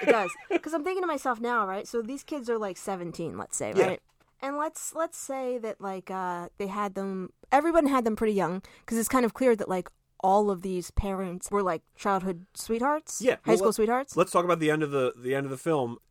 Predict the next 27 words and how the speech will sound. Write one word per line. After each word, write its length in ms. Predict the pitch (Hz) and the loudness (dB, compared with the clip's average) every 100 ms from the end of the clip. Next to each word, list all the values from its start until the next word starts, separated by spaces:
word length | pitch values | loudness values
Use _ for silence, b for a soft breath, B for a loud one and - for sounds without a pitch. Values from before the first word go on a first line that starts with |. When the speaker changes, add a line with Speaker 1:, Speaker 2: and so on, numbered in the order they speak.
| _ | _
Speaker 2:
everybody's 380 | 131 131 139 131 | -4 -2 0 0
at, 120 | 131 123 | 0 -2
at 160 | 120 120 - | -2 -2 -4
the 80 | 135 | -6
diner, 440 | 127 101 92 113 - | -6 -8 -10 -14 -4
Speaker 1:
Mm-hmm. 280 | 208 233 254 135 | 0 0 0 -2
Speaker 2:
and 480 | 123 120 117 113 - | -2 -2 -4 -8 -8
Alan 240 | 143 156 156 | -4 -2 -2
Thicke 240 | 160 147 | -2 0
is 120 | 143 | -2
there. 260 | 139 139 135 | 0 0 0
It's, 140 | 123 | 0
like, 100 | 123 | -2
the 100 | 117 | -4
fifteenth 720 | 117 - - 139 - 151 135 - | -6 -10 -6 -4 -4 -6 -8 -4
time 240 | 135 131 | -2 -2
he 80 | 196 | -4
has 100 | 214 | -4
showed 240 | - 135 | 0 2
up 120 | 127 - | 2 2
to 80 | |
a 40 | 131 | 0
different 300 | 143 147 127 | 2 0 0
place 260 | 143 131 | 0 0
to 100 | - | -2
be 100 | 123 | -2
like, 220 | 127 123 | 0 0